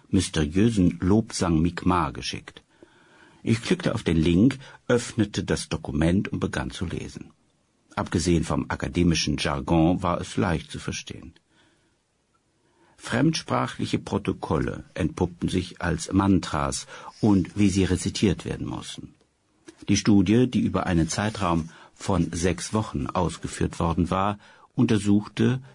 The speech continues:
wie schnell die Probanden die Mantras auswendig lernen und rezitieren konnten. Darüber hinaus wurde untersucht, inwieweit sie die Übung für jeweils zehn Minuten täglich weiterführten,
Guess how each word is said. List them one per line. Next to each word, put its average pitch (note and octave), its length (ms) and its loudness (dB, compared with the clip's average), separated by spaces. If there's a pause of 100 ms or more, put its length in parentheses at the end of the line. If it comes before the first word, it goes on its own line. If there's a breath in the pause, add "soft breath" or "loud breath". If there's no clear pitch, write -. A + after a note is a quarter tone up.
wie G2+ 160 4
schnell F2 540 2 (180)
die E2 80 -4
Probanden D#2 840 -2
die E2 160 -4
Mantras D2+ 580 -2
auswendig D#2+ 560 -4
lernen E2 540 2 (200 loud breath)
und G#2 280 2
rezitieren - 580 -2
konnten. - 520 -10 (1120 soft breath)
Darüber C#3 360 2
hinaus A#2 600 0
wurde A2+ 200 4
untersucht, G2+ 640 4 (320 loud breath)
inwieweit B2 760 4
sie G2+ 220 4
die G#2 160 2
Übung G2+ 520 4
für G2 360 0
jeweils F2+ 560 0
zehn G#2+ 240 2
Minuten F2 600 2
täglich F2 440 -2
weiterführten, E2+ 800 -2